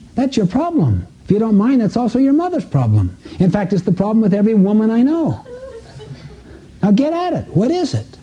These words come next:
She says, "It's a strong feeling." You know, he looked at me with utter disdain for her, like, "Stephen, could you endure this much dumbness in your marriage?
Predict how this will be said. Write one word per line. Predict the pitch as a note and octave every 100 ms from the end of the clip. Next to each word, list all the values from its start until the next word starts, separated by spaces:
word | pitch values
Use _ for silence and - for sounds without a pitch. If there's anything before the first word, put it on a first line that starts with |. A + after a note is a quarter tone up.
| - - -
She | - B2+
says, | D#3+ D#3+
"It's | F3+
a | F#3
strong | F3+ G#3 G#3 G3+
feeling." | - C3+ A2 F#2+ - - - - B4 A#4 C5+ C5 - - - - - - - C#3
You |
know, | C3
he | A2+
looked | C#3+ -
at | B2
me | B2+ B2+
with | A#2 G#2+ -
utter | C#3+ C3+ G#2+ - - - -
disdain | A2+ - - B2+ G2+ D#2+ - - - - -
for | -
her, | F#2+ G2+ E2
like, | G#2 F#2 - - -
"Stephen, | - A2+ A#2 A#2+
could | G2+ A2
you | B2
endure | A#2 G#2+ A2
this | G2+ G#2+ A2+
much | A2+ A2+ B2
dumbness | G#2+ A2+ A#2 -
in | G2
your | A2
marriage? | G#2 G2+ A2+ C3+